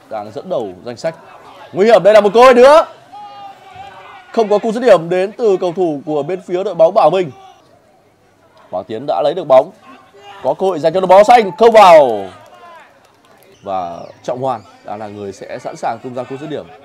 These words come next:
Không ngoại trừ Hoàng Tiến cũng sẽ là người kết thúc pha bóng này. Hoàng Tiến khá nguy hiểm. Và cùng với đó sẽ là lễ bế mạc.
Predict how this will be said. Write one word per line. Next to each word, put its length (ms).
Không 160
ngoại 140
trừ 200
Hoàng 200
Tiến 260
cũng 180
sẽ 320
là 180
người 240
kết 200
thúc 120
pha 120
bóng 140
này. 160
Hoàng 180
Tiến 280
khá 220
nguy 160
hiểm. 200
Và 340
cùng 100
với 140
đó 220
sẽ 200
là 200
lễ 120
bế 200
mạc. 160